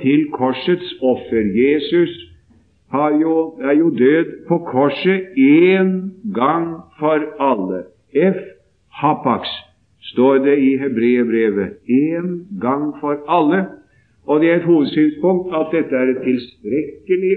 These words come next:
offer. Jesu ord da han døde på korset, det er fullbrakt, har ikke for ingenting alltid vært sett på som en understrekning av dette forhold. Det tåler ikke noe ved siden av seg, det trenger ikke noe supplement. Hva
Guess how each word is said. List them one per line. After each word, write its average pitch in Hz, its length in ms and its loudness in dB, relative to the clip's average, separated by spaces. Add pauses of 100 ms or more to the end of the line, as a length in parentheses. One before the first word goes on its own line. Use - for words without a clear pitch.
offer. 208 400 -2 (960)
Jesu 143 320 2 (140)
ord 165 140 4
da 160 80 2
han 143 220 0
døde 131 260 2
på 151 160 -2
korset, 147 460 0
det 147 140 2
er 123 280 0
fullbrakt, 139 640 0 (400)
har 165 140 0
ikke 160 220 -2
for 160 100 0
ingenting 135 520 2 (440)
alltid 131 380 0
vært 139 300 0
sett 131 300 -4
på 120 120 0 (400)
som 123 180 0
en 139 200 2
understrekning 110 840 -4
av 117 120 -8
dette 123 320 -4
forhold. 90 480 -6
Det 160 260 2
tåler 175 340 2
ikke 139 200 -2
noe 123 200 2
ved 101 160 -2
siden 170 320 0
av 175 220 0
seg, 196 220 0 (440)
det 143 240 2
trenger 135 400 2 (140)
ikke 113 180 -6
noe 117 240 -2 (120)
supplement. 107 840 0 (320)
Hva 151 240 2